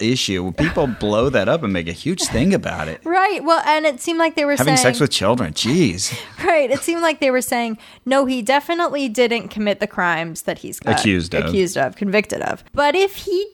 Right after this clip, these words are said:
Speaker 2: did, it wouldn't be that big a deal."
Speaker 1: Mm-hmm.
Speaker 2: You know, but they wouldn't get to that second part unless you really press them. They just kept saying, "No, it's not true. Oh, and by the way,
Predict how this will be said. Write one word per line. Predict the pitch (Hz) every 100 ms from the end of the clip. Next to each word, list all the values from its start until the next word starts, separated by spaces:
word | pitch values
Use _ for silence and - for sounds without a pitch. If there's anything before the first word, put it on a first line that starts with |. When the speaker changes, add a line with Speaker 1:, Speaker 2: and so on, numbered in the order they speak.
| - 554
Speaker 2:
did, | 453 254 185
it | 185 190
wouldn't | 240 226 220
be |
that | 208 196
big | 208 175
a | 185
deal." | 190 160 50 -
Speaker 1:
Mm-hmm. | 127 110 98
Speaker 2:
You | 85 202
know, | 185 196
but | 220
they | 240 247
wouldn't | 254 277 262 196
get | 233 233
to | 240
that | 208 185
second | - 208 165 180
part | 233 214 180 -
unless | 196 190 185 -
you | 202
really | 202 190 151
press | - 247 202 -
them. | 143 151
They | 170
just | 190
kept | - 196
saying, | 208 196
"No, | 240 294
it's | 285 -
not | 220 202
true. | 214 202 196 190
Oh, | 269 294
and | 262
by | 240 220
the | 220
way, | 208 202 190 180